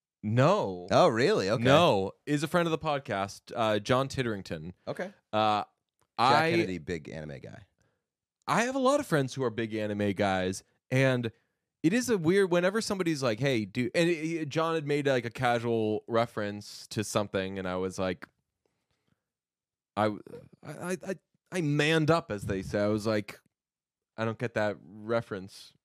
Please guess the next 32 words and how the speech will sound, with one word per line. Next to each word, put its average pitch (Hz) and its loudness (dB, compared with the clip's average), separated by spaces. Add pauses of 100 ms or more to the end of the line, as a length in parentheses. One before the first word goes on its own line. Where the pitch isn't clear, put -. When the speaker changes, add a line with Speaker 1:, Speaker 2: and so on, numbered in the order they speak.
(200)
Speaker 1:
Could 139 2
have 113 -4
faked 110 -2
it, 123 -2 (160)
but 120 0
I 117 4
didn't 113 -4
wanna 117 -2 (380)
embarrass 123 -2
myself 120 -2
later 131 0
in 107 -4
the 101 -10
conversation. 95 -8
Speaker 2:
Yeah, 110 2
I 123 2
have, 160 -2
I 135 2
have 147 -4
no 123 -2
anime 113 -6
exposure 107 -4
beyond, 95 -2
like, 95 -2
the, 98 0
the 85 -6
basic 98 -4
stuff, 123 -2
which 98 -2
is, 90 -2
you 92 -6
know 73 -6